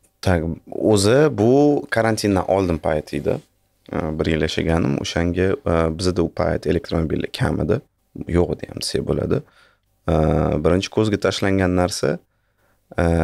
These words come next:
Xitoy birinchidan hattoki istalgan modelni, istalgan, e, elek-, Tesla'larni ham Xitoy bozor,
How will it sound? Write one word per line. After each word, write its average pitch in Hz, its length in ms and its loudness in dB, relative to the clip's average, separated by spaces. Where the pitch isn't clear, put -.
Xitoy 98 320 2
birinchidan 85 580 0
hattoki 87 500 -2
istalgan 104 500 0
modelni, 87 480 2
istalgan, 90 640 -2
e, 85 140 -2
elek-, 95 220 0
Tesla'larni 80 600 2
ham 123 160 0
Xitoy 143 440 2
bozor, 110 340 4